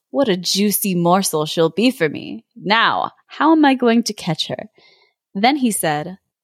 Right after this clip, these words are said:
"Listen, Little Red Riding Hood, haven't you seen the beautiful flowers growing in the forest? Why don't you look around? I believe you haven't even noticed how lovely the birds are singing. You march along as if you were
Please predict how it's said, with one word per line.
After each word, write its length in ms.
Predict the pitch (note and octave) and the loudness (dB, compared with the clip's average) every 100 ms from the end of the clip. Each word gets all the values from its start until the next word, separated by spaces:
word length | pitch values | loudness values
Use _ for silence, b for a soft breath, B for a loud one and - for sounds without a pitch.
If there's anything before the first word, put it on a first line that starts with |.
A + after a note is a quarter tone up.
| _ - | _ 0
"Listen, 420 | F#4 D#4+ A#3 G3 | 2 4 4 4
Little 240 | F3+ E3+ E3 | 4 4 4
Red 220 | D#3+ D#3+ | 0 2
Riding 300 | D#3+ D#3 D#3+ | 0 0 -2
Hood, 280 | D#3+ E3 G3+ | -2 -4 -4
haven't 300 | - E4 D4+ | 0 2 4
you 100 | C4+ | 2
seen 320 | C4 D4 C#4+ C#4 | 2 6 6 6
the 80 | G3+ | 4
beautiful 640 | A3 A3+ B3 A#3+ A3+ G#3+ | 0 2 4 4 2 0
flowers 540 | - G3+ G3 G3+ G3 | 2 2 4 2 0
growing 340 | - F#3+ F#3+ F#3+ | 2 4 4 2
in 80 | F3+ | -2
the 80 | |
forest? 680 | E3+ E3 D#3+ E3 G3 - - b b b | -4 -4 -2 -2 -6 -16 -20 b b b
Why 200 | C4 C#4+ | 4 4
don't 140 | D4+ D#4 | 4 4
you 100 | D#4+ | 4
look 180 | D#4 D#4 | 2 0
around? 540 | D4+ D#4+ E4+ D#4+ B3+ _ B B B3+ - | 0 2 2 -2 -6 _ B B -4 2
I 140 | D#4 | 4
believe 320 | D4 C#4 D4+ | 4 2 2
you 120 | D4+ D4 | 2 2
haven't 280 | D4 C#4 | 4 4
even 220 | C4 B3 A#3+ | 2 2 2
noticed 340 | C4 C#4+ - | 2 0 -2
how 220 | A#3 G3+ | 0 2
lovely 380 | G3 G#3 A#3+ C#4 | 4 2 2 0
the 100 | C4+ | -4
birds 400 | B3 A#3 A3 G3 | 0 4 4 2
are 80 | F3+ | -4
singing. 560 | E3+ - D#3+ D#3 E3+ F3+ _ _ - | -8 -8 -8 -8 -10 -20 _ _ -6
You 160 | A3 | 0
march 340 | A3 A#3+ D4 - | 4 4 2 -2
along 480 | D4 A#3+ A3+ A3+ A3 | 2 4 4 2 -2
as 200 | F#3 G3+ | -4 -4
if 100 | G3+ | -2
you 100 | |
were 80 | F#3+ | -2